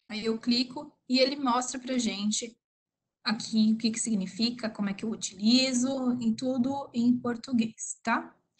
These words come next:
Então, essa parte de índice eu recomendo que vocês cliquem. Recapitulando, está em ajuda, ajuda do Web of Science. Agora eu vou mostrar pra vocês, pra a gente já caminhar pro nosso último assunto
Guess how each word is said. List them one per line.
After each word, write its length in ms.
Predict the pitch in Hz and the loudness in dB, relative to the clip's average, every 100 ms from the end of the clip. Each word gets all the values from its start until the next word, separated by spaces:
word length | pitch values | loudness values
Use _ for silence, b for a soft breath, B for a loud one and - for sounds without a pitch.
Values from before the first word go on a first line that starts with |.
| B B | B B
Então, 180 | - 285 | -2 0
essa 240 | 302 330 | 0 -2
parte 380 | 302 269 254 277 | 0 0 0 0
de 320 | 247 269 269 | 0 0 0
índice 580 | - 247 269 247 - 285 - | 4 4 4 0 -4 -8 -4
eu 120 | 233 | 0
recomendo 560 | 247 247 262 226 214 | 0 -2 -2 0 0
que 120 | - 226 | -2 -6
vocês 360 | 220 233 247 | -6 -2 -2
cliquem. 360 | - 170 - 196 | -2 -12 -14 -10
Recapitulando, 760 | 214 220 - 240 220 233 247 - _ _ | -6 -6 -4 0 4 4 4 -2 _ _
está 320 | - - 214 | -10 -4 0
em 240 | 214 220 220 | 6 8 8
ajuda, 520 | 233 208 202 214 220 - _ _ - | 6 2 0 -2 -4 -6 _ _ -4
ajuda 480 | 202 196 196 208 | -4 -2 -2 -2
do 260 | 202 214 226 | -2 0 0
Web 240 | 220 202 202 | 0 -2 -2
of 140 | 214 | -2
Science. 560 | - - - - - _ _ _ b b b _ _ _ - | -4 -6 -12 -12 -12 _ _ _ b b b _ _ _ -16
Agora 200 | 240 285 | -10 -6
eu 60 | |
vou 120 | 359 403 | -4 -4
mostrar 300 | 403 - 339 | -2 0 2
pra 160 | 339 | 2
vocês, 720 | 262 220 - 254 262 202 185 - | 4 0 2 2 4 2 -2 -6
pra 460 | - 208 202 190 | 0 2 2 2
a 100 | 196 | -2
gente 320 | 196 196 202 196 | -2 -2 -2 -4
já 140 | 190 | -6
caminhar 500 | 185 190 185 180 180 | -4 -4 -2 -2 -4
pro 100 | - | -4
nosso 340 | 185 180 180 - | -2 0 0 -4
último 260 | 214 - 190 | -8 -6 -6
assunto 680 | 180 - 202 196 - 330 | -6 -6 -6 -6 -8 -14